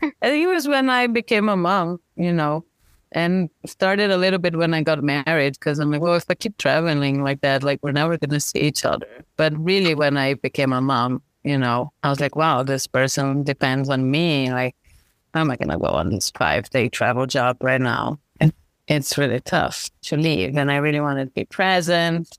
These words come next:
You know, I really wanted to be a present mom. All moms are great, but, you know, sometimes you have to travel a lot and you're not there all the time. But I really wanted to be there step by step. I only have one kid.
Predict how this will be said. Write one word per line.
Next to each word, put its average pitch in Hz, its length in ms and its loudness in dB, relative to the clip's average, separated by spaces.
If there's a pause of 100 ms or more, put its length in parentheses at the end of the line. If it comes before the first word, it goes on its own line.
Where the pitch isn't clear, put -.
(100)
You 170 100 0
know, 139 100 2
I 123 100 2
really 143 220 0
wanted 139 260 0
to - 140 -6
be - 100 -2
a - 40 -2
present 151 520 0
mom. 147 500 0 (120)
All 190 180 2
moms 165 340 0
are 147 120 2
great, 139 460 0
but, 127 180 0 (140)
you 160 140 -2
know, 127 220 2
sometimes 143 520 0
you 143 80 0
have 139 180 0
to 139 100 -8
travel 175 440 0
a - 20 0
lot - 240 -2
and 135 120 -4
you're 139 100 0
not 135 340 0
there 143 220 0
all 123 140 0
the 127 120 -2
time. 123 400 -2
But 123 140 0 (140)
I 117 60 0
really 123 280 0
wanted 131 340 -2
to 139 140 -2
be 135 440 0 (120)
there 143 200 2
step - 260 -4
by - 100 0
step. 156 520 0 (760)
I 139 40 0
only 139 240 0
have 135 120 -2
one 139 220 0
kid. 139 480 -2